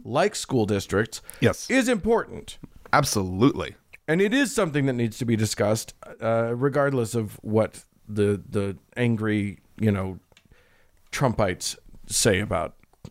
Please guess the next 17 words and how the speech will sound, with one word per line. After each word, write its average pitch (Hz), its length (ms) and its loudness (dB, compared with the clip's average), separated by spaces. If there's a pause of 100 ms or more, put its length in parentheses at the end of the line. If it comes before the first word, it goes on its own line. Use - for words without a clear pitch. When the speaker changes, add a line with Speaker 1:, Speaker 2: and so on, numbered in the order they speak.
(120)
Speaker 1:
C - 260 0
R 76 140 -2
T - 240 -8
or - 60 -10
whatever. - 340 -14 (100)
Anyway, 175 340 0 (1080)
uh, 139 440 2 (200)
the 160 560 6
Campbell 214 400 2
Union 196 340 0
High 170 200 2
School 175 260 0
District 170 580 -2 (300)
in 131 160 -2
San 135 220 0
Jose 123 440 2 (680)
had 196 440 0